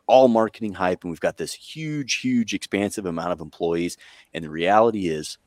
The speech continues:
we're a small company, we're family owned, we're in the middle of nowhere. It is very tight. All departments here run very lean from an employee standpoint.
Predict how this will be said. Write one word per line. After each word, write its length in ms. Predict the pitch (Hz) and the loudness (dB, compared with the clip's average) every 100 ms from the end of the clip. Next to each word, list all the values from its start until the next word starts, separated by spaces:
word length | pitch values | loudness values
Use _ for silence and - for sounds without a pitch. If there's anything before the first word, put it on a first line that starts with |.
| _ _ | _ _
we're 160 | 85 80 | -8 -8
a 40 | |
small 280 | - 90 98 | -4 0 0
company, 520 | - 87 80 80 80 _ _ | -2 -6 -6 -12 -12 _ _
we're 120 | 78 | -16
family 440 | - 90 92 87 80 | -6 -4 -2 -4 -6
owned, 240 | 78 76 _ _ | -6 -10 _ _
we're 120 | 80 | -10
in 60 | 80 | -8
the 80 | 80 | -4
middle 260 | 85 92 90 | -2 0 0
of 60 | |
nowhere. 460 | 85 82 78 76 - _ _ _ - | -2 -4 -4 -6 -8 _ _ _ -10
It 160 | 85 | -8
is 140 | 82 - | -10 -16
very 460 | 82 90 95 101 | -14 0 2 2
tight. 360 | 92 87 82 - _ _ | 0 0 0 -4 _ _
All 200 | 82 95 | 0 0
departments 540 | 104 98 98 90 87 - | 0 0 2 2 -2 -6
here 240 | 95 92 | -4 -2
run 300 | 87 80 80 | -2 -6 -6
very 520 | - - 92 98 101 | -14 -4 0 0 -2
lean 460 | 92 90 90 80 82 | -4 -4 -2 -4 -6
from 220 | - 85 | -6 -4
an 80 | 82 | -6
employee 380 | 78 - 92 85 | -6 -2 -2 -2
standpoint. 640 | - 82 82 - 90 87 | -8 -8 -8 -2 -2 -4